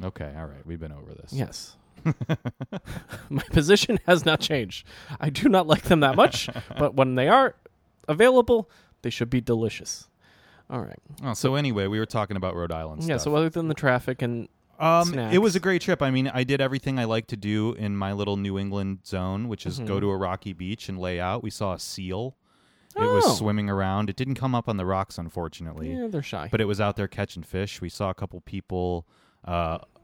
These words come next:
Speaker 1: alongside the seal spearfishing. You know,
Speaker 2: By
Speaker 1: there's
Speaker 2: the
Speaker 1: sailboats
Speaker 2: mm-hmm.
Speaker 1: all over the place. It's just a nice pl-, it's just a nice place to be.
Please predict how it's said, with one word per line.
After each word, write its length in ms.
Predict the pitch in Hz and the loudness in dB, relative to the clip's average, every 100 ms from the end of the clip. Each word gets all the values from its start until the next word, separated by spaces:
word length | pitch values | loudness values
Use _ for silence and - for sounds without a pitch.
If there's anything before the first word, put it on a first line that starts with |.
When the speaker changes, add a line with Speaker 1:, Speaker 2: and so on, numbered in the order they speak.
| _ _ - | _ _ -8
Speaker 1:
alongside 560 | 95 95 95 - 98 95 | -2 -2 -2 -4 -4 -4
the 60 | |
seal 260 | - 110 98 | -6 -6 -6
spearfishing. 1080 | - - 85 110 - 110 - 117 117 117 - _ _ _ _ - | -6 -10 -8 -8 -8 -10 -8 -8 -8 -10 -14 _ _ _ _ -4
You 80 | 107 | 0
know, 80 | 120 | 2
Speaker 2:
By 180 | 120 | 4
Speaker 1:
there's 140 | 131 139 | 2 2
Speaker 2:
the 120 | 131 | 2
Speaker 1:
sailboats 520 | 104 113 117 117 110 | 2 2 0 0 -2
Speaker 2:
mm-hmm. 80 | 113 | -2
Speaker 1:
all 140 | 117 | -2
over 180 | 113 113 | -2 -4
the 80 | 117 | -6
place. 680 | - 117 117 117 113 - - - | -8 -8 -6 -6 -8 -12 -18 -14
It's 140 | - | -10
just 200 | 156 - | -8 -4
a 40 | 123 | -4
nice 240 | 120 - | -4 -6
pl-, 120 | - - | -10 -12
it's 120 | - | -8
just 200 | 190 - | -6 -4
a 20 | |
nice 200 | 107 107 | -4 -4
place 260 | - 101 - | -4 -6 -6
to 100 | - | -10
be. 260 | 82 71 | -10 -12